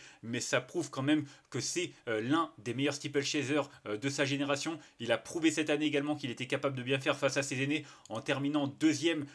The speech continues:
euh, du, euh, prix Ingré, dernière préparatoire, euh, justement à ce grand steeplechase de Paris. Donc voilà, la compétitivité, il l'a. Maintenant, euh, va falloir voir ce que ça vaut sur six mille mètres. C'est toujours pareil, c'est une petite inconnue. Il a jamais dépassé, euh, quatre mille quatre cents mètres, mais c'est un cheval de classe.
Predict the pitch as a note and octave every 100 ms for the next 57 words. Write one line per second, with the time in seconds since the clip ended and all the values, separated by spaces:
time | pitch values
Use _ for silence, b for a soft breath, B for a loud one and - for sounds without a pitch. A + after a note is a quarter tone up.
0 | B A2+ A2 A2 D3 B2+ - E3+ - D3
1 | C#3+ C#3 D#3 D3 D3 D#3 C#3+ D#3 C#3+ C#3
2 | C#3+ D#3+ D3+ B B G#2+ A2+ D3 C3+ D3+
3 | D3+ C#3+ B2+ C3+ C#3 D3 D3 C3+ B2+ C#3
4 | C3+ B2 C3+ - b b b b b -
5 | A#2 C3 B2 A#2+ B B - D3+ D#3+ D3+
6 | D3+ C#3+ D#3 D3+ D#3+ D#3+ - - C#3+ C3+
7 | C#3+ D3 B - C#3+ C#3+ D3 D4+ B -
8 | A2+ A2+ C3+ C#3+ C#3+ C3 C#3 - C3+ C#3
9 | D3 C#3 C3 C#3 C#3 C#3 C#3+ C#3 D3 D3
10 | D3 B2+ C3+ D3 B - C3+ C3 C3+ D3
11 | - D3 D3 D#3 C#3 A#2 C#3+ D3 D3 D3+
12 | C#3 D#3 D3 B A2 G#2 C#3+ D3+ C#3 D3+
13 | C#3+ C#3 D3 - b B2+ C3 C#3+ C#3 D3+
14 | C#3 C3 C#3 C#3 D3+